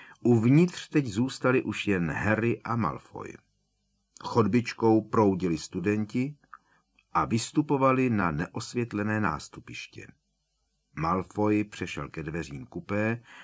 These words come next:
a spustil žaluzie, aby kolem jdoucí nemohli nahlédnout z chodbičky dovnitř. Pak se sklonil ke svému kufru a znovu ho otevřel.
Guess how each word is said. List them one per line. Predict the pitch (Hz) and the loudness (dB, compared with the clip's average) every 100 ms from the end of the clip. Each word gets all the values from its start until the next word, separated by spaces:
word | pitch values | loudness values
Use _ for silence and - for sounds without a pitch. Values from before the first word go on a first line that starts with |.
| - - _ | -20 -20 _
a | 87 | -2
spustil | 87 - - 123 - - 87 71 | 0 -4 -6 -6 -6 -4 -4 -2
žaluzie, | 65 85 101 98 110 117 | -4 -2 -2 -2 0 0
aby | - 82 80 | 0 -4 -8
kolem | 78 90 104 113 | -4 0 0 2
jdoucí | 113 107 110 110 - 104 | 0 0 -2 -2 -6 -4
nemohli | 90 98 92 76 | -2 -2 -2 -4
nahlédnout | 73 76 90 92 87 67 | -4 -4 -4 -6 -6 -8
z | - | -10
chodbičky | - 87 78 76 - 78 | -10 -8 -8 -10 -12 -12
dovnitř. | - - 107 - - - _ _ _ _ _ _ _ _ - | -12 -14 -18 -18 -20 -20 _ _ _ _ _ _ _ _ -2
Pak | 107 - | -2 -2
se | - | -10
sklonil | - - 101 104 117 117 | -10 -8 -2 0 2 0
ke | - | -2
svému | - 90 95 85 | -8 -8 -6 -6
kufru | - - 110 101 113 120 - _ _ _ _ - | -8 -8 -8 -4 -4 -4 -8 _ _ _ _ -6
a | 80 78 | -4 -4
znovu | 62 69 92 95 101 | -6 -6 -4 -4 -4
ho | 98 | -4
otevřel. | - - 71 60 - - | -6 -10 -10 -12 -14 -14